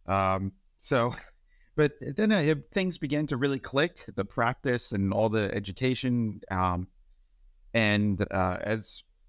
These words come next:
started kind of contributing on some message boards and on Twitter and started gaining in popularity. And, uh, after a while, um, I think in twenty eighteen, my wife and I decided, you know, we should,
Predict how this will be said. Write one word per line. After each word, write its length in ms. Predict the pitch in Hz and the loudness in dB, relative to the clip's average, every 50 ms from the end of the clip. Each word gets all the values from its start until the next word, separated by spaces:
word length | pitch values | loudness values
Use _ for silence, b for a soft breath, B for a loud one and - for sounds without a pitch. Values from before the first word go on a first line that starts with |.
| _ _ _ - _ - | _ _ _ -20 _ -12
started 520 | - - 156 147 147 156 147 135 104 98 - - | -4 0 2 4 4 4 2 2 -2 -6 -8 -2
kind 180 | - 143 127 | 0 2 2
of 60 | 107 | 2
contributing 540 | - 104 90 - 131 117 120 117 120 120 117 | 0 -4 -4 -2 0 0 2 4 4 4 4
on 100 | 110 107 | 2 2
some 180 | - - 98 87 | -2 -2 -2 0
message 360 | 87 101 - - 104 98 - | 0 0 0 -2 -6 -6 -4
boards 380 | - 107 104 101 101 101 90 90 | -2 -2 0 2 0 0 0 -2
and 100 | 87 85 | -2 -2
on 100 | 85 85 | -2 -4
Twitter 560 | - - 117 117 117 113 110 110 110 110 104 | -4 0 2 2 4 4 2 2 2 0 0
and 200 | 95 92 92 82 _ _ - - _ _ | 0 -2 -2 -4 _ _ -20 -20 _ _
started 380 | - - 139 131 120 117 101 85 | -6 0 2 2 2 2 0 2
gaining 320 | 117 113 113 120 120 113 | 2 2 4 4 4 4
in 120 | 107 104 95 | 2 2 2
popularity. 760 | 120 107 107 - 101 101 117 135 147 131 104 101 101 104 107 | 2 2 2 2 0 2 4 4 4 4 2 2 2 4 4
And, 340 | 104 101 98 101 98 95 - | 4 4 4 2 2 2 2
uh, 320 | 98 95 92 92 92 - - | 0 0 0 0 -4 -6 -6
after 240 | 107 - - 113 107 | -8 -4 -2 -2 0
a 80 | 104 | 2
while, 500 | 107 117 120 120 110 101 104 107 120 - _ _ _ _ - _ - _ _ _ _ - | 2 4 4 4 4 4 2 0 0 -4 _ _ _ _ -20 _ -20 _ _ _ _ -2
um, 440 | - 98 95 92 95 95 95 98 98 _ - - | 2 2 4 4 4 2 0 -2 -4 _ -8 -4
I 20 | |
think 120 | 107 104 98 | 0 0 2
in 160 | 92 92 95 | 2 0 -2
twenty 300 | - - 110 113 110 110 | -2 0 2 2 4 4
eighteen, 580 | 107 110 95 - - 139 139 131 120 120 127 - _ - - - - _ _ _ _ - _ _ - - - | 2 0 -2 -2 -2 0 0 2 0 0 -2 -6 _ -20 -20 -20 -20 _ _ _ _ -20 _ _ -20 -18 -10
my 180 | - 98 90 95 | -4 -2 0 0
wife 120 | 107 - | 0 0
and 100 | - 110 | 0 0
I 80 | 104 104 | 0 0
decided, 440 | 92 - - 113 107 110 110 113 101 | 0 -2 0 0 2 2 0 0 0
you 80 | 110 | 2
know, 160 | 110 113 120 131 | 2 2 2 0
we 220 | 139 127 113 113 | -2 -4 -6 -6
should, 220 | - - 123 131 | -6 -6 -8 -10